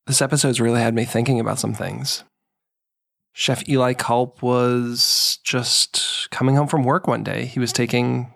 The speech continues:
the Amtrak train, and the train derailed. Eight people on that train died. Thankfully, he was not one of them, but he went flying through the air.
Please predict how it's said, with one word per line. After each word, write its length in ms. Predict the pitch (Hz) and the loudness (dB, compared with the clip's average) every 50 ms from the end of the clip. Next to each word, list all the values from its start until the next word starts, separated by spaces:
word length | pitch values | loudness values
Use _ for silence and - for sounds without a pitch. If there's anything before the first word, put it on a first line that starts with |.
| - - | -12 -6
the 80 | - 123 | -4 -2
Amtrak 540 | - 123 123 127 135 - - 117 117 - - | 0 2 2 2 2 0 0 0 0 -2 -2
train, 580 | - 120 117 120 123 127 131 139 156 180 190 - _ _ _ _ _ _ _ _ _ _ _ - | -2 0 0 0 0 0 0 0 0 -2 -4 -8 _ _ _ _ _ _ _ _ _ _ _ -6
and 520 | - 123 123 123 123 123 123 127 127 127 | -2 0 0 2 2 2 2 2 2 2
the 80 | 123 123 | 0 0
train 460 | 123 - - 127 127 139 139 139 131 | 0 0 2 2 4 4 4 4 4
derailed. 760 | 120 127 123 113 113 113 117 117 123 - - - 202 - - - - _ _ _ _ _ _ _ _ _ _ _ _ _ - | 4 4 2 4 4 2 2 2 2 0 0 0 -2 -4 -8 -12 -16 _ _ _ _ _ _ _ _ _ _ _ _ _ -2
Eight 260 | - 131 139 - - | 0 0 0 0 0
people 280 | - 160 156 - 143 123 | 0 0 2 2 2 2
on 200 | 123 120 120 117 | 2 2 2 2
that 160 | 113 113 - | 0 0 0
train 400 | - - 120 117 117 120 117 113 | -2 0 0 0 0 0 -2 0
died. 720 | 113 107 113 131 123 - - - - - 135 135 - - _ _ _ _ _ _ _ | 0 0 2 2 0 -2 -4 -6 -6 -6 -6 -6 -10 -16 _ _ _ _ _ _ _
Thankfully, 460 | - 147 139 143 143 - 143 131 127 131 | -2 0 2 2 2 2 2 2 2 2
he 140 | 123 131 | 2 2
was 160 | 123 117 120 120 | 2 2 2 0
not 180 | 117 - 127 | 0 0 0
one 160 | 127 127 147 | 0 2 2
of 120 | 151 127 - | 2 0 -2
them, 300 | 117 117 120 120 131 131 - | -4 -6 -6 -6 -6 -4 0
but 360 | 120 117 117 123 - - - - _ _ _ _ _ _ _ _ _ | 0 0 0 0 -4 -10 -14 -16 _ _ _ _ _ _ _ _ _
he 100 | - 143 | -2 0
went 160 | 143 131 135 | 0 0 -2
flying 320 | - - - 120 123 135 139 | -2 0 2 2 4 4 2
through 160 | 135 147 147 | 2 2 2
the 180 | 135 131 - - | 0 0 0 0
air. 640 | 127 127 123 131 131 143 143 147 143 143 - - | 0 0 2 2 2 0 0 -2 -4 -6 -10 -16